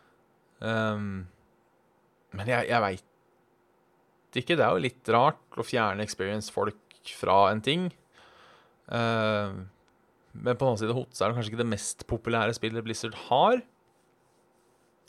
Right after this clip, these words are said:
Så, ja, jeg, jeg vet da foglerne, jeg. Eh, det var mange som klaget på at det var dødt. Eh, jeg synes ikke det. Det er ikke noe problem å finne games.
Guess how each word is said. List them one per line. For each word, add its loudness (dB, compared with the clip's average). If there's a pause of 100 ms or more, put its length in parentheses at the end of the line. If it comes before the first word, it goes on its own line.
(200)
Så, -6 (1800)
ja, 8
jeg, -2
jeg 4
vet -2
da -2
foglerne, 2
jeg. -2 (640)
Eh, -2 (540)
det -8
var 0
mange 4
som -4
klaget 6
på 0
at -16
det 0
var 2
dødt. -6 (1080)
Eh, 0
jeg 6
synes -8
ikke -12 (320)
det. -
Det 8
er 2
ikke -10
noe -8
problem 0
å -6
finne -8
games. -4